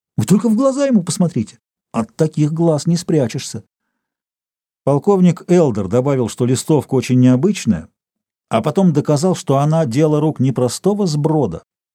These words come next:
а настоящих изуверов, к тому же умнейших. Том, когда услышал, обрадовался. Ещё бы, ведь полковника в городе все уважали. Он был из старой виргинской знати, из высшего общества.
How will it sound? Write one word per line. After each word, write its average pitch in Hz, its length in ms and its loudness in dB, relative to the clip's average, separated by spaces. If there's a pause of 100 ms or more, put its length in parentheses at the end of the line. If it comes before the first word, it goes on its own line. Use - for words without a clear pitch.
(140)
а 104 120 -2
настоящих 135 760 0
изуверов, 135 680 2
к - 80 -20
тому 127 220 4
же 113 100 2
умнейших. 139 760 2 (1160)
Том, 135 180 2
когда 131 240 0
услышал, 127 360 -2
обрадовался. 120 600 -2 (380)
Ещё 131 340 -2
бы, 95 180 -6 (100)
ведь 117 160 -2
полковника 202 500 2
в 185 60 2
городе 185 280 2
все - 180 0
уважали. 180 500 0 (500)
Он 117 160 4
был 117 140 2
из 113 80 -4
старой 139 340 0
виргинской 123 460 0
знати, 147 380 2
из 98 120 -2
высшего 131 340 -2
общества. 175 440 -6